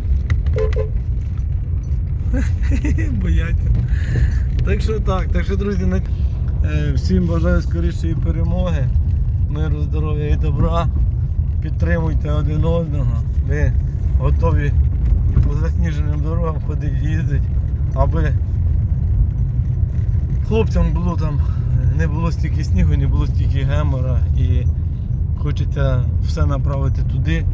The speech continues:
для того, щоб швидше це все закінчилося. Так що підтримуйте наших військових, об'єднуйтеся в командочки, підтримуйте їх речами, продуктами харчування, а також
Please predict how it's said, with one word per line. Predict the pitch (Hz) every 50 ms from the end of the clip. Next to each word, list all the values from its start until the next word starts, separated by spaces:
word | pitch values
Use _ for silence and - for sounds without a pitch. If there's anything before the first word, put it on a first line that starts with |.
| - - - - - - -
для | 127 127 131
того, | 123 - 139 139 131
щоб | - 139 127 - - - - - - - - - - - - - - - - - 135
швидше | - - - 139 127 - 139 135 127
це | -
все | 127 - - -
закінчилося. | - - 139 117 - 135 127 120 - - 135 117 113 - - - - - - - -
Так | - 127 123 -
що | - 127
підтримуйте | - - 143 135 147 151 147 143 139 135 127 - 135
наших | 131 135 127 127 127 127 - 127
військових, | 127 123 - - - - - 85 82 - - - - - - - - - - - - - 139
об'єднуйтеся | 131 127 127 139 139 131 127 127 127 - - - - 131 117 110 - - - - - - - - - -
в | -
командочки, | 131 135 139 160 160 170 170 170 160 - - - - - 135 - - - - - - - - - - - - - - - - - -
підтримуйте | - - - - 135 143 143 135 131 131 - - -
їх | 123 - - - - - - - - - - - - - -
речами, | - - 131 - - - 175 185 180 175 175 160 151 131 - - - 127
продуктами | 131 135 135 135 139 135 - 139 139 139 135 127
харчування, | - 131 - - - - 139 - 165 - - 123 127
а | -
також | - - 131 -